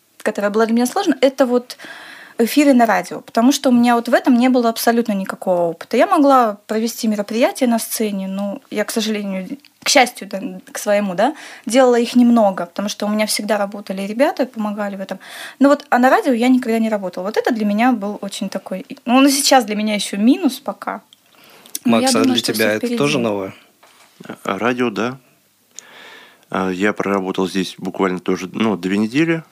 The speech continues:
Speaker 3: и у нас была запись программы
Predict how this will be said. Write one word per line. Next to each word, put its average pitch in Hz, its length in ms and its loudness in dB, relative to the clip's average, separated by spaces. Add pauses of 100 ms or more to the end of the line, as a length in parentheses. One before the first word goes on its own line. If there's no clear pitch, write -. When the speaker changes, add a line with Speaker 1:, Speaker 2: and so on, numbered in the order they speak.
(340)
Speaker 3:
и 143 340 0 (280)
у 98 80 -2
нас 110 480 -2 (1500)
была 98 320 -2 (320)
запись 104 440 -2
программы 104 600 0